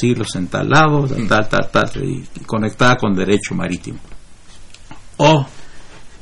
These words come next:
llega el profesor y dice, señores, la semana pasada les induje el tema,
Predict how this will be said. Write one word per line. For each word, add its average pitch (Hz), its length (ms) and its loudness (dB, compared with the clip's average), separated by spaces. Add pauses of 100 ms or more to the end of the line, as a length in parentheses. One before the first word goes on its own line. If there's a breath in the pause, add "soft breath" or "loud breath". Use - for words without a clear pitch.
(120)
llega 95 240 0
el 107 80 -2
profesor 107 460 -2
y 98 40 0
dice, 101 320 -4 (680)
señores, 104 580 -4 (840)
la - 120 -14
semana 95 340 -6
pasada 104 420 -4
les 95 240 -8
induje 123 500 -2 (920 soft breath)
el 90 200 -8
tema, 113 420 2